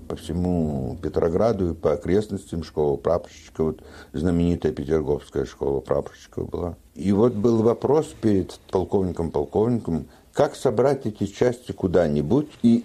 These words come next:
и их вооружить. Потому что у нас ничего, у нас были пушки, но не было снарядов. Там были, на каждую пушку было тут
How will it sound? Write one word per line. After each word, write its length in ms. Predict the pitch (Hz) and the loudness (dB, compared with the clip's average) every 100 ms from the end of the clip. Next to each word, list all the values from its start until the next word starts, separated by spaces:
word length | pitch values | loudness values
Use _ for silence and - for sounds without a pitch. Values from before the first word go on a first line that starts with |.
| - | 2
и 180 | 104 101 | 4 4
их 140 | 98 | 2
вооружить. 720 | 92 98 101 117 139 170 92 - | 2 4 4 2 0 -2 -4 -8
Потому 120 | - | -8
что 180 | 85 95 | -2 2
у 60 | 101 | 4
нас 280 | 113 139 117 | 4 2 -2
ничего, 400 | 104 104 110 98 | -2 0 2 2
у 80 | |
нас 180 | 92 107 | 2 2
были 220 | 98 98 | 2 2
пушки, 400 | 95 - 190 - | 2 0 -2 -2
но 160 | 85 82 | -2 0
не 180 | 82 82 | 2 2
было 220 | 78 85 | 2 0
снарядов. 520 | 87 113 151 101 71 - - | 0 -2 -2 -4 -6 -10 -6
Там 180 | 85 85 | -2 0
были, 300 | 92 92 85 | 2 2 2
на 160 | 82 85 | 2 0
каждую 380 | 92 80 82 | 0 0 -2
пушку 320 | 80 117 - 80 | -2 -4 -4 -4
было 260 | 78 78 | -2 -2
тут 240 | - 71 | -4 -10